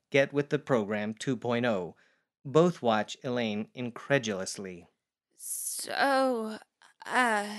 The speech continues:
Speaker 2: in conclusion, um, the fear of failure is vastly different from the fear of success.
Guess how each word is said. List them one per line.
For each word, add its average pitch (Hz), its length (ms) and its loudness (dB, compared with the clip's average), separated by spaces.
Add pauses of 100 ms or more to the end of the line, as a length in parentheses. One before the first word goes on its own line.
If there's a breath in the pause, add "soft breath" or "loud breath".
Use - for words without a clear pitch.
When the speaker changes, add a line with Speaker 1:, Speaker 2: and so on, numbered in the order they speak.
(140)
Speaker 2:
in 240 580 -4
conclusion, 254 1040 -4 (960)
um, 202 540 0 (880)
the 240 420 2 (360)
fear 349 320 4
of 370 160 0
failure 254 680 2
is 226 440 -4 (260)
vastly 233 720 0
different 202 480 -10
from 214 400 -10
the 208 120 -14
fear 247 380 -4
of 240 80 -6
success. - 840 -6